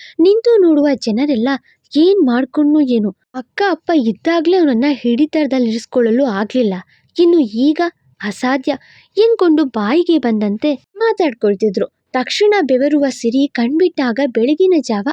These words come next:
ಐದು ಗಂಟೆ ಸಮಯ ಆಗಿತ್ತು. ಮದ್ವೆ ಆದಾಗ್ನಿಂದ ಅವಳು ಅವಳ ತಮ್ಮನನ್ನ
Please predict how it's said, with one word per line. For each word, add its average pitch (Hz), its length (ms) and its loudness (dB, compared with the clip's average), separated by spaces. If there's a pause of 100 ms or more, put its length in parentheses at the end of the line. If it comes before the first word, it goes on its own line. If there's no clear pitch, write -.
(160)
ಐದು 339 240 2
ಗಂಟೆ 220 300 -2
ಸಮಯ 381 340 0
ಆಗಿತ್ತು. 220 380 -2 (420)
ಮದ್ವೆ 254 440 0
ಆದಾಗ್ನಿಂದ 294 640 2 (180)
ಅವಳು 285 240 2 (120)
ಅವಳ 381 240 2
ತಮ್ಮನನ್ನ 262 640 0